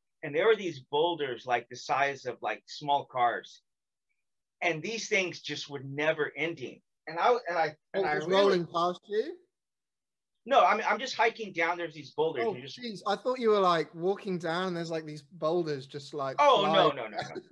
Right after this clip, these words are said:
Speaker 1: no, no. <laughs> No, no, God, no. Uh, no, the point is, is that I said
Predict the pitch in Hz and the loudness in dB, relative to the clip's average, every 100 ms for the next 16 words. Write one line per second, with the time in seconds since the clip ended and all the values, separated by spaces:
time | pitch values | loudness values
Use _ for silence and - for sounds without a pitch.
0 | 247 117 151 - 185 - - _ _ _ | -4 -4 -12 -8 -10 -10 -20 _ _ _
1 | _ 190 190 - _ _ _ _ _ - | _ 2 2 2 _ _ _ _ _ 4
2 | 208 135 - 160 147 127 120 104 _ _ | 6 4 2 6 6 4 -4 -8 _ _
3 | - - 156 147 147 - _ 185 196 170 | -18 -2 4 6 4 0 _ -2 -2 -2
4 | 165 214 226 214 208 185 - 143 160 147 | -4 0 2 2 0 -4 -6 -2 4 4
5 | - _ _ _ - 175 175 - 143 | 2 _ _ _ 2 2 2 -2 -2